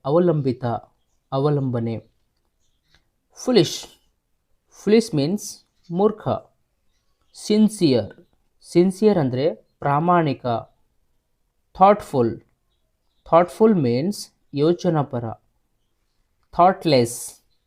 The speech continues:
ಯೋಚನೆ ಇಲ್ಲದ. ಥಾಟ್‌ಲೆಸ್ ಅಂದ್ರೆ ಯೋಚನೆ ಇಲ್ಲದ. ನೆಕ್ಸ್ಟ್ ವರ್ಡ್ ಈ ರೀತಿಯಾಗಿದೆ,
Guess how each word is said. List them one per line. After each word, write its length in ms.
ಯೋಚನೆ 540
ಇಲ್ಲದ. 640
ಥಾಟ್‌ಲೆಸ್ 540
ಅಂದ್ರೆ 540
ಯೋಚನೆ 520
ಇಲ್ಲದ. 680
ನೆಕ್ಸ್ಟ್ 340
ವರ್ಡ್ 260
ಈ 100
ರೀತಿಯಾಗಿದೆ, 840